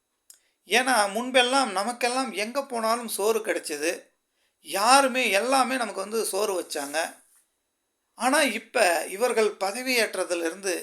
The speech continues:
நமக்கு தெருக்களில் யாரும் சாப்பாடே வைக்கிறதில்ல. ஏன்னு அது சிந்திக்கும் போது அது நினைச்சதான், ஏன்னா மனிதர்களுக்கே சாப்பாடு கிடைப்பதில்ல.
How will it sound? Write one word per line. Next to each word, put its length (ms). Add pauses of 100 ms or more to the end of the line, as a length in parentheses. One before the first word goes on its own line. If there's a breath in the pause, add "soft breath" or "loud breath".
(680)
நமக்கு 440 (340)
தெருக்களில் 600
யாரும் 420
சாப்பாடே 540
வைக்கிறதில்ல. 640 (1120)
ஏன்னு 500
அது 200
சிந்திக்கும் 580
போது 220 (720)
அது 200
நினைச்சதான், 640 (600)
ஏன்னா 260 (100)
மனிதர்களுக்கே 840 (720)
சாப்பாடு 520
கிடைப்பதில்ல. 600